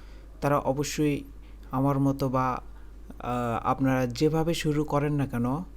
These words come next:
মুরগি পালন করতে ইচ্ছুক, তারা অবশ্যই মুরগি পালন করতে পারেন, কারণ বর্তমানে মুরগি পালনে প্রচুর লাভ রয়েছে। আপনারা যে ঘরটি দেখতে পাচ্ছেন, এটা হচ্ছে আশি হাত by আশি হাত, অর্থাৎ একশো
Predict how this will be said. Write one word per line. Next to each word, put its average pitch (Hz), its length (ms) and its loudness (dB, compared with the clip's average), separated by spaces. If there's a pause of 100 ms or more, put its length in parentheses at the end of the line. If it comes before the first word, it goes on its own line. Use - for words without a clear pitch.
(420)
মুরগি 143 260 2
পালন 143 380 2
করতে 139 220 -2 (140)
ইচ্ছুক, 151 280 -4 (100)
তারা 135 160 0 (120)
অবশ্যই 139 360 -2
মুরগি 127 220 0
পালন 131 280 -2 (100)
করতে 139 300 -6
পারেন, 117 280 -2 (160)
কারণ 143 240 2 (140)
বর্তমানে 151 500 -2 (600)
মুরগি 156 260 2
পালনে 160 460 2
প্রচুর 156 300 0
লাভ 139 240 2
রয়েছে। 107 420 -2 (600)
আপনারা 151 400 4
যে 147 160 6
ঘরটি 131 360 0 (120)
দেখতে 135 300 0
পাচ্ছেন, 131 420 0 (260)
এটা 131 240 0
হচ্ছে 139 260 -2 (200)
আশি 123 360 2
হাত 143 220 0 (140)
by 139 120 2 (100)
আশি 131 320 -2
হাত, 113 120 -2 (240)
অর্থাৎ 139 380 -2 (380)
একশো 127 300 0